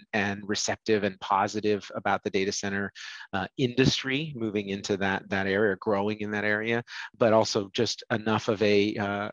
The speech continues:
caution of saying, "Okay, let's make sure you guys are telling us what you're doing and that we all agree on where we're going." And so, so that part's been positive. The, the last piece of it that you mentioned is the concern with water, for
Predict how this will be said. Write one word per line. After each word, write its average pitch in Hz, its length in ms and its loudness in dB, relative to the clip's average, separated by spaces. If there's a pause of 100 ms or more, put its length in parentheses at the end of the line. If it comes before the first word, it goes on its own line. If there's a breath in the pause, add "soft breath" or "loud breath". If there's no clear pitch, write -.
(140)
caution 139 540 -2
of 98 100 -6
saying, 104 240 -2
"Okay, 104 220 -2
let's 101 240 -4
make 104 160 -4
sure 110 160 -2
you 104 180 -6
guys 101 320 -2
are 101 80 -2
telling 101 440 -6
us - 140 -8
what 101 120 -6
you're 101 100 -6
doing 123 320 -6
and 120 80 -8
that 101 60 -6
we 104 100 -4
all 104 200 2
agree 98 280 -8
on 92 140 -8
where 90 140 -10
we're 92 140 -20
going." 98 300 -6 (120)
And - 100 -16
so, 104 260 0 (340 loud breath)
so 131 120 -2
that 170 180 4
part's 120 220 2
been 104 80 -2
positive. 92 500 -2 (140)
The, 120 260 6
the 120 100 6
last 143 300 4
piece 110 180 -6
of 101 80 0
it 101 120 0
that 101 120 -6
you 151 120 -4
mentioned 107 360 -2
is 110 160 0
the 104 140 -4
concern 101 380 -8
with 101 100 -8
water, 92 320 -4 (480 loud breath)
for - 180 -2